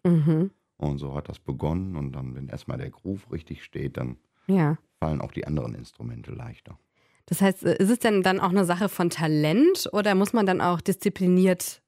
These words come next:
Speaker 1: dranbleiben, um das dann alles, äh, so zu können, wie du das kannst?
Speaker 2: Ah, das weiß ich nicht. Disziplin, also das ist auch wieder dann eher der Spaß, dass man, ich hab mir zum Beispiel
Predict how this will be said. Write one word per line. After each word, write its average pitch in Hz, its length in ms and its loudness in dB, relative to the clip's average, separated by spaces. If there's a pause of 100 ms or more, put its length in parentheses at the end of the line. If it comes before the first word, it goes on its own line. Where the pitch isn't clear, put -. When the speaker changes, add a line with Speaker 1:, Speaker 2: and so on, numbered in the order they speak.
(220)
Speaker 1:
dranbleiben, 160 600 2
um 165 160 2
das 156 160 0
dann 156 180 -2
alles, 151 380 -4
äh, 156 340 -2
so 151 120 -2
zu 156 160 -10
können, 151 260 0
wie 147 80 0
du 160 100 0
das 156 200 -4
kannst? - 420 -8
Speaker 2:
Ah, 110 180 -12
das 101 220 -14
weiß 113 220 -8
ich 95 100 -16
nicht. 98 240 -10
Disziplin, 107 880 -4
also 95 300 -2
das 92 320 -6
ist - 320 -12
auch 127 160 -10
wieder 95 220 -2
dann 90 180 -6
eher 90 220 -4
der 82 160 -6
Spaß, 95 640 -4
dass - 240 -12
man, 85 160 -2
ich - 120 -8
hab 78 120 -8
mir 73 80 -6
zum 78 180 -4
Beispiel 78 420 -4